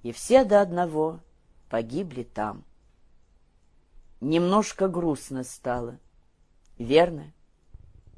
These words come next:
Ничего не поделаешь.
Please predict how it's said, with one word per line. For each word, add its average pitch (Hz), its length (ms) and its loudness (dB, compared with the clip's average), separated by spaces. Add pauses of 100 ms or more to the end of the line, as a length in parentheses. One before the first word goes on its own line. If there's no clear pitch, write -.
(540)
Ничего 220 640 0
не 180 140 -6
поделаешь. 117 1000 -8